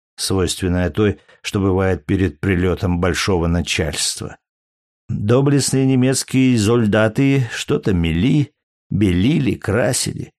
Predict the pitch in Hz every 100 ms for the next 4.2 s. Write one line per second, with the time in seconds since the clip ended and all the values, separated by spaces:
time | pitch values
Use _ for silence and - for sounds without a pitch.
0 | _ _ _ _ _ 113 160 170 147 147
1 | 160 - 120 139 - 143 123 101 107 113
2 | - 113 - 113 - - 107 101 - 90
3 | 90 90 82 92 87 78 76 - - -
4 | - -